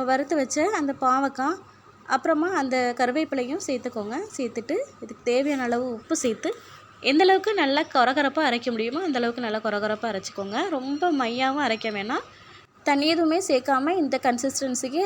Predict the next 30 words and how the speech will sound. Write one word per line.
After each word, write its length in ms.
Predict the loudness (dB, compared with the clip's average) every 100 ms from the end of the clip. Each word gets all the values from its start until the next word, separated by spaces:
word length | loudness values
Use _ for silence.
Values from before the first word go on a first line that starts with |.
| 2
அரைச்சி 220 | 2 -2
எடுத்துக்கோங்க. 540 | -4 -6 -6 -6 -6 -4 -4 -6 -14 -20 -6
இப்போ 140 | -2 0
அவ்வளோதான், 380 | 0 0 0 -2
நம்மளுக்கு 300 | -2 0 0
ரெடி 140 | 2
ஆயிருச்சு. 460 | 2 2 0 -4 -2 -2 -6 -18 -10
இந்த 180 | -2 0
பொடி 280 | 2 4 4
வந்து 280 | 4 2 2
நம்ம 280 | 2 0
வந்து 340 | -2 0 0 -2
சூடான 520 | -6 -2 2 2 0 0
சாதத்தோட 480 | 0 0 -2 -4
நம்ம 200 | -4 -4 -6
பிசைஞ்சு 340 | -6 -6 -8 -2
சாப்பிட்றப்ப 480 | -2 -2 -6 -2 0 2
அவ்வளோ 220 | 0 -2 -2
டேஸ்ட்டாக 340 | -2 -2 -4
இருக்கும். 280 | -4 -8 -10 -14 -20 -20 -8
ஆ, 60 | -2 -2 -2 2
பாவக்காய் 500 | 4 6 4 2 0
பிடிக்காதுன்னு 560 | -2 0 2 2 0 0
சொல்றவங்க 420 | 0 0 0 0
கூட 160 | 0 0
இந்த 220 | 0 0
மாதிரி 320 | -2 0 0 -2 -8 -20 -20 -6 -4
செஞ்சு 220 | -2 -2
சாப்பிட்டீங்க 360 | 0 0 -2 -2 -4
அப்படின்னா 300 | -2 -2